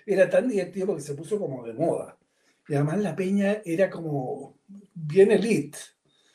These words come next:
De alguna manera era del público alto. O sea, iban los intelectuales, iban los políticos. Entonces no era, no era raro que fuera un Salvatore Adamo con sus músicos, por ejemplo,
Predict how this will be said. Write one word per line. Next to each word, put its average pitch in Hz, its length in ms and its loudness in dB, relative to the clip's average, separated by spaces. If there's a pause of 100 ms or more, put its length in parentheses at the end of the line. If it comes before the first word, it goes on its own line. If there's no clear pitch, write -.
(280)
De 147 100 2
alguna 143 360 6
manera 156 500 6
era 135 380 4
del 123 240 -10
público 147 560 -6
alto. 196 600 4 (680)
O 151 100 -6
sea, 151 300 -2
iban 151 340 2
los 143 100 2
intelectuales, 156 1040 2
iban 135 160 2
los 120 120 -8
políticos. 180 920 -6 (1300)
Entonces 196 360 0
no 185 100 2
era, 202 160 4
no 165 320 -4
era 180 180 2
raro 170 420 4
que 160 120 -10
fuera 160 480 -2
un 147 180 -8
Salvatore 139 500 -4
Adamo 160 380 0
con 165 120 -8
sus 147 160 -16
músicos, 269 540 -6
por - 140 -14
ejemplo, - 520 -16